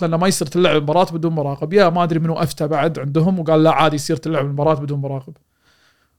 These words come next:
ودشينا ب-، باقي عشر دقايق على المباراة. فالحين نسأل إحنا، ندش بتشكيلتنا اللي حاطها المدرب،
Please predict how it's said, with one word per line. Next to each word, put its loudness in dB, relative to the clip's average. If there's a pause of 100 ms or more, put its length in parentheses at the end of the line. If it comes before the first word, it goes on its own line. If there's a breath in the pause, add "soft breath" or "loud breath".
(180)
ودشينا 2
ب-، 2
باقي 2
عشر 0
دقايق 2
على 0
المباراة. 0
فالحين 2
نسأل 2
إحنا، -2
ندش 0
بتشكيلتنا 2
اللي -2
حاطها 0
المدرب، 0